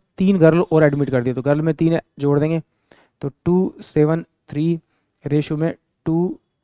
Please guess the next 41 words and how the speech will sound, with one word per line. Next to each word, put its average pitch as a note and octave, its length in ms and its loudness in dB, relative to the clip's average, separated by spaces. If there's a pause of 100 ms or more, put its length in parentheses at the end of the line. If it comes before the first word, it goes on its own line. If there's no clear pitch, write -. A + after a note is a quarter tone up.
थ्री D#3 260 0 (140)
फ़ोर, C#3 400 -4
ये E3 100 4
मेरे D#3 120 0
पास D#3+ 220 0
में D#3+ 60 -4
वैल्यू C#3 220 2
आ B2 40 -2
जाएगी। A#2+ 300 -8 (100)
अब C#3+ 120 -6
ये E3 60 0
कटेगा E3 320 4
आपका D#3 160 0
किससे, D#3 240 -2
आपका D#3+ 260 -2 (1700)
से E3 140 0
तीन D#3+ 180 4
से D3+ 140 4
कटेगा। A#2+ 320 -4 (440)
तीन, F3+ 260 4 (120)
अ, C#3+ 280 0 (160)
तीन F3 200 2
नीम E3 220 -2
सत्ताईस D3 540 2
और D3+ 120 -2
तीन D3+ 220 -2
एकम B2+ 220 -2
तीन, A#2 260 -10 (680)
तो C#3+ 120 -2
तीन F3+ 460 0 (100)
सत्ते - 340 -2
इक्कीस, - 480 0 (440)
इक्कीस E3 360 0
और E3 80 0
तीन E3 200 2
अट्ठे D#3+ 200 0
चौबीस, A#2+ 420 -6 (840)
तो D3 80 -2
तेरह E3 480 6
सत्ते D#3+ 340 -2
इक्यानवे D3+ 600 0